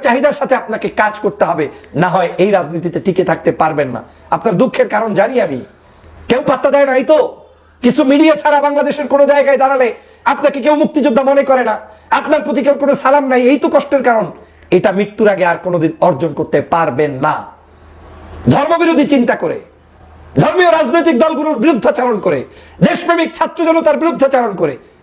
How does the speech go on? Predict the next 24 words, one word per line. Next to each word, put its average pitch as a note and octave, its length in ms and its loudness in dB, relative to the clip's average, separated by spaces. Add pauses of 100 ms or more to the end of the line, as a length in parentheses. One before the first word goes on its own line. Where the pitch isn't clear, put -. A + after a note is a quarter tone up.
(100)
আপনি F#3+ 340 0
সফল F3+ 340 -2
হতে C3+ 180 -6
পারবেন A2 380 -4
না। - 60 -20 (680)
এ - 40 2
বাংলাদেশের G#3 520 0 (560)
শহীদ G#3 240 0
রাষ্ট্রপতি G3 440 2
জিয়া F#3 140 2
রহমানের G3 300 2
এই F3 140 2
দলটির F#3 320 0 (360)
একটি - 160 -2
কনসেপ্ট C4 540 -2
ছিল A3 180 -2
ইসলামী B3 440 0
মূল্যবোধের A#3+ 560 0
শক্তি, - 300 -10 (580)
জাতীয়তাবাদী B3+ 520 0
মূল্যবোধের C4 600 2
শক্তি। - 260 -6 (460)
দুঃখ C4 180 -2 (140)
লাগে G3+ 220 -4